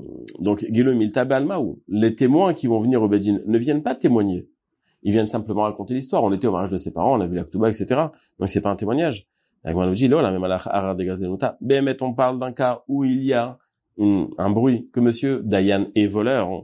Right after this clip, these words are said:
Mais quand même, il y a Dinan Veda, Tshuva. Et ils viennent dire qu'il a fait Tshuva. Et donc, dans ce cas-là, normalement, on aurait dû accepter leur témoignage.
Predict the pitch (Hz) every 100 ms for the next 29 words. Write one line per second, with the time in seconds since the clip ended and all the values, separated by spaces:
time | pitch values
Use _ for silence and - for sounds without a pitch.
0 | _ _ _ - 147 - 98 95 95 120
1 | 127 127 135 156 156 120 92 104 107 110
2 | - _ _ _ _ - 104 104 123 131
3 | 131 143 139 113 - 117 113 120 - 98
4 | 78 - 104 110 110 104 123 123 107 107
5 | 107 101 113 110 101 95 110 107 90 92
6 | 95 92 87 110 - 123 110 113 - 117
7 | 104 87 82 101 117